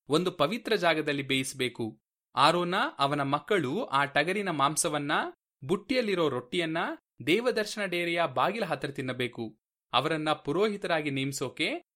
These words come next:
ಆ ಸೇವೆಗಾಗಿ ಪ್ರತ್ಯೇಕಿಸೋಕೆ ಪ್ರಾಯಶ್ಚಿತ್ತವಾಗಿ ಅರ್ಪಿಸಿದ ಅವುಗಳನ್ನ ಅವರು ತಿನ್ನಬೇಕು. ಆದ್ರೆ ಪುರೋಹಿತನಲ್ಲದವನು ಅವುಗಳನ್ನ ತಿನ್ನಬಾರದು, ಯಾಕಂದ್ರೆ ಅವು ಪವಿತ್ರ. ಬಲಿಯಾಗಿ ಅರ್ಪಿಸಿದ ಆ ಟಗರಿನ ಮಾಂಸದಲ್ಲಿ,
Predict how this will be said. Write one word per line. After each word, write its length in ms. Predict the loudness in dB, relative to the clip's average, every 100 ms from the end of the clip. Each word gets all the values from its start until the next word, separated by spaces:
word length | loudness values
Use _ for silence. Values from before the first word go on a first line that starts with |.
| _
ಆ 140 | 0 2
ಸೇವೆಗಾಗಿ 640 | 2 2 2 2 0 -2
ಪ್ರತ್ಯೇಕಿಸೋಕೆ 920 | -4 -6 -4 -6 -6 -4 -4 0 -2
ಪ್ರಾಯಶ್ಚಿತ್ತವಾಗಿ 1040 | -2 -4 0 0 0 -4 -4 0 2 2
ಅರ್ಪಿಸಿದ 440 | 2 0 -2 -6 2
ಅವುಗಳನ್ನ 760 | 2 2 -2 2 2 2 0
ಅವರು 420 | 0 0 0 -4
ತಿನ್ನಬೇಕು. 760 | -4 -4 -4 -2 -4 -4 -12 -14 _ _ _ 2
ಆದ್ರೆ 360 | 2 4 2 0
ಪುರೋಹಿತನಲ್ಲದವನು 1200 | 2 4 4 4 0 -2 0 2 2 2 0 0
ಅವುಗಳನ್ನ 480 | 2 2 0 -2 -4
ತಿನ್ನಬಾರದು, 920 | -4 -2 0 2 0 0 -4 -4 -10 0
ಯಾಕಂದ್ರೆ 500 | 2 2 -4 -4 -4
ಅವು 340 | -2 -4 -4
ಪವಿತ್ರ. 380 | -4 -4 -4 0 0 -2 _ _ _ _ _ 0
ಬಲಿಯಾಗಿ 520 | 0 2 2 2 2
ಅರ್ಪಿಸಿದ 440 | 0 -2 -8 0 0
ಆ 240 | 4 2
ಟಗರಿನ 480 | 4 0 0 -2 -2
ಮಾಂಸದಲ್ಲಿ, 920 | 2 0 0 -6 -6 -4 -6 -6 -10